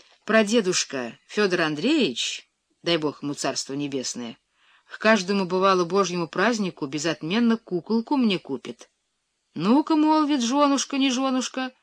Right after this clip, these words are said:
побалуй, позабавься". Дай Бог ему царство небесное, любил меня покойник. И какие куклы-то покупал он, Андрюша!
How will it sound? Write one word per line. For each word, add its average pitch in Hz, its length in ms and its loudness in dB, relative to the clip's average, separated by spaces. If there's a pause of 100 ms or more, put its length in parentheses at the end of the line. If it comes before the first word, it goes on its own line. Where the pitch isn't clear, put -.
(400)
побалуй, 180 680 0
позабавься". 165 920 -2 (880)
Дай 247 280 2
Бог 214 300 0
ему 170 180 -2
царство 165 480 -2
небесное, 147 600 -4
любил 151 360 -2
меня 135 320 -4
покойник. 113 800 -10 (600)
И 180 120 -4
какие 226 480 0
куклы-то 208 640 0
покупал 170 760 -4
он, 120 200 -10
Андрюша! 190 960 0